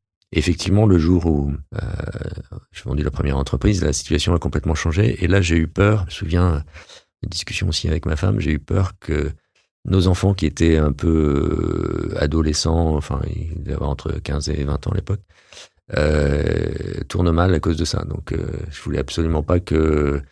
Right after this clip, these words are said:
sachent qu'on avait beaucoup d'argent, que, voilà, enfin bon. Bon, mais là, c'était,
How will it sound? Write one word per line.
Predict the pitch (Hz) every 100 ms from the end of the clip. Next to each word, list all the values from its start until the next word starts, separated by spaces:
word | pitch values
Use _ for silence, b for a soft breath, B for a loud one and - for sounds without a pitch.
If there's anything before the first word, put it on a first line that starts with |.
| _ _ _ -
sachent | - 82 80 -
qu'on | 80 76 76 73
avait | 71
beaucoup | 71 -
d'argent, | 71 73 82 85 85 85 85
que, | 82 82
voilà, | 82 85 82 80
enfin | 78 -
bon. | - - B B B B B B _ _ -
Bon, | -
mais | 67
là, | 78 85
c'était, | - - - 90 92